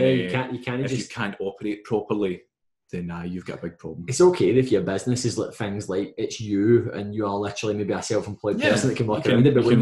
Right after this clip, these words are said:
Speaker 2: you
Speaker 1: ride out,
Speaker 2: have,
Speaker 1: yeah.
Speaker 2: yeah, but when there's, like, a new loop every single time, you're a bit like,
Speaker 1: What's
Speaker 2: "Fucking
Speaker 1: gonna
Speaker 2: hell,
Speaker 1: happen
Speaker 2: man.
Speaker 1: here?
Speaker 2: How, how can I manipulate my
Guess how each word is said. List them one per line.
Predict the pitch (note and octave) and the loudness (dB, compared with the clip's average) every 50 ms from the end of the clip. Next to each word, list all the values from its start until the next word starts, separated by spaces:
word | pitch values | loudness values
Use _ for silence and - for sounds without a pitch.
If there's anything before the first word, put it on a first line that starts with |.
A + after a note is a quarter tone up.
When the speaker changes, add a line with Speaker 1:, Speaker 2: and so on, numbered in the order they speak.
| C#3 | 8
Speaker 2:
you | G2+ - | 8 6
Speaker 1:
ride | |
out, | - B2 A#2+ A#2+ - | 6 6 4 2 2
Speaker 2:
have, | F#2 - - - - | 0 -2 -6 -8 0
Speaker 1:
yeah. | G2 A#2 | 2 2
Speaker 2:
yeah, | A#2+ A#2 | 4 4
but | A2+ A#2 B2+ B2+ | 2 0 2 2
when | C3 B2+ B2 | 2 4 4
there's, | B2+ B2 B2 | 2 2 2
like, | C3 B2 - | 0 0 0
a | A2+ A2+ | -2 -2
new | A#2+ A#2 A#2+ C3+ C#3+ | 0 2 4 6 6
loop | A#2+ A2 A#2 A#2 - A#2+ | 6 6 4 2 2 0
every | G#2+ G#2 A#2 | 0 2 0
single | A2+ - A2 G#2 G#2+ | 0 0 -2 -4 -4
time, | G2+ - G#2+ A2 C3 C#3+ | -2 0 2 2 4 4
you're | C3+ B2+ B2 G#2 | 4 4 2 2
a | |
bit | F#2 C3 - - | 0 0 0 0
like, | - - - - - - - _ | -2 -4 -4 -6 -10 -20 -16 _
Speaker 1:
What's | - - - - - | -2 -2 0 0 2
Speaker 2:
"Fucking | C#3 A2 G2+ | 2 2 2
Speaker 1:
gonna | F#2+ | 2
Speaker 2:
hell, | F#2 G#2+ A#2+ C#3 D3+ | 2 2 2 2 2
Speaker 1:
happen | D#3+ C#3 G#2+ G2+ | 2 2 2 0
Speaker 2:
man. | G2+ | 0
Speaker 1:
here? | - G2+ - C3+ | -2 0 0 2
Speaker 2:
How, | D3+ E3+ E3+ E3+ - | 0 0 -2 -2 -2
how | - D3 D#3+ | -2 -2 0
can | - F3 E3 | 0 0 0
I | D#3 C3 A#2 | 0 0 0
manipulate | A#2 A#2 A2+ B2 B2+ - - C3+ A#2+ G#2 | -2 -2 -2 -2 -2 0 0 0 0 -2
my | G2+ | -4